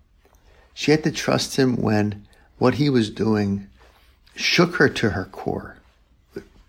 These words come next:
Very difficult things for her to understand or accept.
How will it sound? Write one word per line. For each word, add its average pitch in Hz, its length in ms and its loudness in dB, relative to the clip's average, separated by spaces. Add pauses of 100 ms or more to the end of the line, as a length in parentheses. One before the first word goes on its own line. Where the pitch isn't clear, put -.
(320)
Very 156 400 6
difficult 107 580 0
things 98 200 -4
for 95 160 -8
her 95 320 -4 (500)
to - 140 -4
understand 101 760 0
or 95 60 -4
accept. - 560 -6